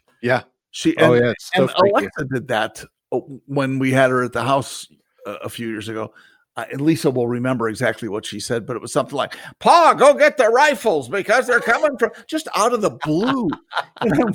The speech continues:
Speaker 2: "What the heck was that?"
Speaker 1: That's hilarious.
Speaker 2: And we just
Speaker 1: So,
Speaker 2: laughed our butts off.
Speaker 1: we also have as, as extensions in the studio, the, the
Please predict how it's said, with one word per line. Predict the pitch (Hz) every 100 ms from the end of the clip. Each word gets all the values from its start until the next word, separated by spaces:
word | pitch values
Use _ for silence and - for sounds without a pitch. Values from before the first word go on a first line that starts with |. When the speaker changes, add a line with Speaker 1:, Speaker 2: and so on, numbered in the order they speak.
| -
Speaker 2:
"What | 415 427 - 415
the | - - -
heck | 359 - -
was | - 156 151 175 165 214
that?" | 381 - 226 - -
Speaker 1:
That's | 107 101 110 110 -
hilarious. | 104 95 98 - -
Speaker 2:
And | 214 175
we |
just | 170
Speaker 1:
So, | 185 156 104
Speaker 2:
laughed | 131 - -
our |
butts | 139 131 107
off. | 101 104 - -
Speaker 1:
we | 131 143
also | 135 139 139
have | 117 101 90 90 -
as, | 110 98 90 - -
as | 110 98
extensions | 95 - - 135 - 107 87
in | 98
the | 87
studio, | - 139 120 90 87
the, | 85
the | 90